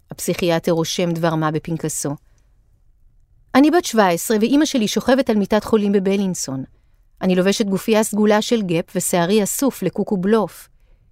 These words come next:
היא מדברת מתוך הזיות, מדליקה מדורה באוויר, משוחחת עם המאהבים שלה.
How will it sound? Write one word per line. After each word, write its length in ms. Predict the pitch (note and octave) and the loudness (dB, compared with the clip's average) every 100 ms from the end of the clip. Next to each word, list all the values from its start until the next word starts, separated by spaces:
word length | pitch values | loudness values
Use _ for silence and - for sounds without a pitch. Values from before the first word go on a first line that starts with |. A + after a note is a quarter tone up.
| _ _ - | _ _ 2
היא 100 | C4 | 6
מדברת 480 | B3+ A#3+ D4 D#4 C4+ | 6 6 4 2 2
מתוך 280 | A#3+ G3+ | 2 2
הזיות, 640 | A3 G3 G3+ D#3 - - - _ _ - | 0 0 0 -2 -6 -16 -20 _ _ -2
מדליקה 380 | E3 E3+ - G3 | 0 0 0 2
מדורה 380 | F#3 F3+ F#3 | 2 2 2
באוויר, 540 | F3+ F3 E3 F#3+ G3+ E3+ - - - - | 2 0 0 0 0 -2 -8 -20 -6 -2
משוחחת 500 | G#3+ B3+ C4+ C#4+ C#4+ | 2 4 2 2 2
עם 100 | B3+ | 4
המאהבים 580 | A3+ G#3+ G3+ G3 C#4 C#4+ | 4 4 2 2 2 0
שלה. 320 | - E3 | -2 -6